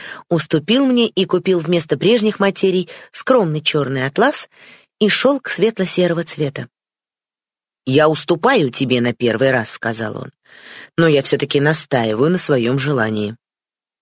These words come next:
Я хочу увидеть тебя, одетой в пышный, светлый и радостный наряд,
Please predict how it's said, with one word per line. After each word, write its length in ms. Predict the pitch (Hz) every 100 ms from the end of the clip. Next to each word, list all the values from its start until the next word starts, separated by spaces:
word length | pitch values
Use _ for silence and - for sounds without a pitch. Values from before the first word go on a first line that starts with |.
| _
Я 160 | 151 151
хочу 340 | 131 - 131
увидеть 500 | 123 131 220 165 123
тебя, 360 | - 110 110 -
одетой 440 | 135 139 131 123 123
в 160 | - -
пышный, 520 | 170 208 - 110 107
светлый 760 | - - 120 180 - 123 110 -
и 100 | 139
радостный 580 | 127 165 156 147 143 143
наряд, 360 | 143 120 104